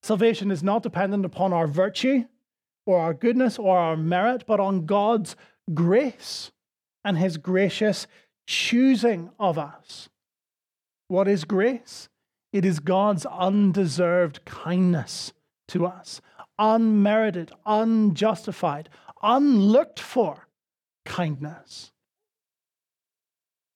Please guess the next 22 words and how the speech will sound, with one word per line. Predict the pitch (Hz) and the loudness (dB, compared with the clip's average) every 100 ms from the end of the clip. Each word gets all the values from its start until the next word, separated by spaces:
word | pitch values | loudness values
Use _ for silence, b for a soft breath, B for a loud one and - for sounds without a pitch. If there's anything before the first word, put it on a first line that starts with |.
| - | -10
And | 151 135 | -4 0
David | 190 180 165 | 2 2 0
realizes | 202 220 196 139 156 165 | 2 2 2 -2 -2 0
in | 185 | 2
this | 226 196 | 0 -2
psalm | - 139 127 123 b b | -4 -4 -4 -6 b b
that | 165 | -2
one | 170 226 | 0 0
of | 214 | 0
the | 127 | 0
<laughs> | |
reasons | 196 185 - - - | 0 -2 -6 -10 -6
why | 147 - | -6 -2
he | 196 | 2
ought | 190 190 | 2 0
to | 160 | -6
praise | - 220 233 220 | -4 0 0 0
God | - 127 143 - B B | -4 -6 -6 -12 B B
is | 190 | -4
because | 165 - 156 143 | -2 -4 -4 -4
God | 135 190 196 208 160 | -2 0 2 0 0
graciously | 151 160 165 - - 131 - 180 - | 0 2 2 -2 -6 -12 -14 -16 -20